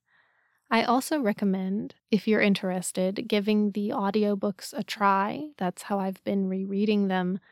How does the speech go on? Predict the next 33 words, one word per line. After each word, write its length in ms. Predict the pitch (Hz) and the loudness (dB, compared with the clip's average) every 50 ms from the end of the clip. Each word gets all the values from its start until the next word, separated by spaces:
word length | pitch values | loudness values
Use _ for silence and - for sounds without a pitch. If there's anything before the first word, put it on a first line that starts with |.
| _ _ _ _ _ _ _ _ - | _ _ _ _ _ _ _ _ 4
The 180 | 220 233 233 | 6 6 8
audiobooks 600 | 233 226 226 220 214 214 214 190 214 208 - - - - | 8 6 6 8 6 6 6 4 2 0 -2 -4 -10 -4
are 160 | 214 214 214 | -2 -2 2
read 240 | 214 214 214 208 - | 2 2 0 2 0
by 160 | 226 220 220 | 0 0 0
Jacques 460 | 208 - 233 254 269 _ - - - | 0 0 0 -2 -2 _ -8 -14 -8
himself 800 | 269 277 277 262 - - 311 320 277 190 208 - - - - - _ - | -8 -6 -6 -6 -4 -2 -2 0 0 -2 -2 -4 -10 -20 -20 -20 _ -6
and 100 | 240 214 | -2 -2
a 60 | 220 | -2
full 300 | - - - 247 240 233 | -2 -4 -2 -2 -2 -2
cast, 760 | - - - - - - - - - - - - - _ - _ _ _ _ _ _ _ _ _ _ _ | -2 -8 -6 -2 -2 -2 -2 -4 -8 -10 -14 -14 -14 _ -18 _ _ _ _ _ _ _ _ _ _ _
and 160 | - 240 220 226 | -4 -2 0 2
are 140 | 226 226 | 0 0
very 240 | 220 247 247 254 254 | 0 0 0 0 0
good 200 | - 285 294 247 | 2 2 2 2
and 140 | 208 196 196 | 2 0 -2
a 40 | 190 | -2
lot 180 | 196 190 202 | -4 -4 -6
of 80 | 202 - | -8 -6
fun. 320 | - 220 208 196 180 165 _ _ _ _ _ _ _ _ _ _ _ _ _ _ _ _ _ _ _ _ _ _ _ - | -4 -4 -2 -2 -4 -4 _ _ _ _ _ _ _ _ _ _ _ _ _ _ _ _ _ _ _ _ _ _ _ -4
I 100 | 233 202 | -2 2
got 300 | 240 220 226 233 - - | 4 4 4 4 2 2
a 40 | |
lot 280 | 220 220 220 220 220 214 | 2 2 4 4 4 2
of 100 | 226 214 | 0 2
the 160 | 233 220 233 | 2 2 4
information 880 | 240 208 208 - - 214 208 208 208 214 208 - - 240 226 220 214 220 | 4 2 2 2 0 0 2 4 4 2 2 2 2 4 4 4 4 2
in 180 | - 240 208 214 | 2 4 4 4
this 180 | 214 208 - - - | 4 2 0 -2 -6
episode 680 | 214 - - 202 - - - 208 208 208 208 196 - - | -6 -4 -4 -6 -6 -4 -4 -2 -2 0 -2 -2 -4 -8
from 380 | _ - - 208 196 202 190 - | _ -6 -2 0 0 0 -2 -4
several 460 | - - 226 214 208 214 208 202 214 - - | -6 -4 -4 -4 0 0 0 0 0 0 0
Ask 420 | 214 208 214 - - - - - | 0 0 -2 -4 -8 -14 -16 -20